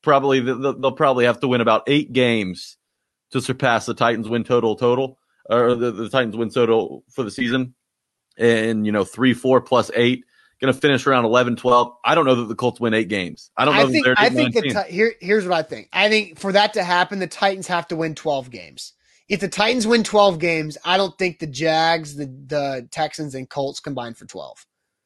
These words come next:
Speaker 2: I think eleven is that perfect number of I could buy either way. 'Cause I, I think
Speaker 1: You're
Speaker 2: I
Speaker 1: being
Speaker 2: think
Speaker 1: a Titan super homer right now. Um, s-, not really. You, you're, you're kind of just, y-, you're, you're kind of going off what's happened so far this season.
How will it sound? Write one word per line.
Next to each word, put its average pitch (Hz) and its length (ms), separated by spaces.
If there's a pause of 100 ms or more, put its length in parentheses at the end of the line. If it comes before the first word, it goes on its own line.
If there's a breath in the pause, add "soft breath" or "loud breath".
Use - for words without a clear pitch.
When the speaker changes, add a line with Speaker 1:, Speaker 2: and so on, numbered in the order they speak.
(220)
Speaker 2:
I 185 120
think 214 200
eleven 190 720
is 170 320
that 175 240
perfect 202 460
number 151 440 (380)
of 170 480 (100)
I 185 160
could 165 280
buy 170 380 (100)
either 147 300
way. 113 280 (360 soft breath)
'Cause 208 120
I, 262 260
I 285 40
think 277 300 (560)
Speaker 1:
You're 151 160
Speaker 2:
I - 80
Speaker 1:
being 185 120
Speaker 2:
think - 140
Speaker 1:
a 196 60
Titan 190 160
super 175 380
homer 156 360
right 110 240
now. 92 280 (100)
Um, 120 360
s-, - 320
not 156 420
really. 180 180
You, 196 120
you're, 185 260
you're 160 200
kind 208 280
of 165 100
just, 127 560 (320)
y-, 127 400 (140)
you're, 147 280
you're 151 200
kind 170 220
of 120 60
going 135 260
off 110 180
what's 107 160
happened 101 340
so 101 120
far 101 180
this 92 160
season. 95 360